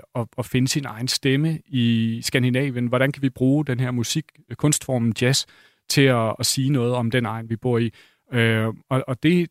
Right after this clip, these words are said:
det, det synes jeg er eksploderet ret meget blandt en yngre generation af musikere de, de senere år, faktisk. Øhm, så de sidste ti femten år måske er, er det sådan en bølge, der, der bare er blevet ved med at, at blive vildere og vildere.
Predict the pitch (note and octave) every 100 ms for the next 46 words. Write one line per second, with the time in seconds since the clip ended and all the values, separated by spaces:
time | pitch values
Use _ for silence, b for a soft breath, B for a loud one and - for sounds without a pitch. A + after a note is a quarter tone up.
0 | - E3 D3+ - _ F3+ - F3 D#3+ C3
1 | B2 - B2+ C#3+ C3+ C3 - A#2+ G#2+ B2+
2 | D3 C3+ - C3 B2 B2+ A#2+ B2+ C#3+ B2+
3 | A#2 - C3+ B2 B2 C3 A#2 A2+ A2+ G#2+
4 | - A#2 - - - - B2 C3 A#2 G#2
5 | A2+ - A2 - A2 b b b b b
6 | A#2 A2+ G#2+ G#2 G2+ G#2 - _ - B2+
7 | A2 A2+ D3 C3+ C3+ - B2 A2+ - B2
8 | A2 G#2+ C3 A2+ G#2+ - A2+ A#2+ C3+ B2
9 | G#2+ A2 B2+ A#2 G#2+ G2+ _ _ A#2 G#2+
10 | A2+ A2 A2 G#2 A2 G#2+ A#2 G#2+ A#2+ B2
11 | A2 G2+ G2 A2+ - A2+ A2 A2 B2+ A2+
12 | - G#2 G#2 A2+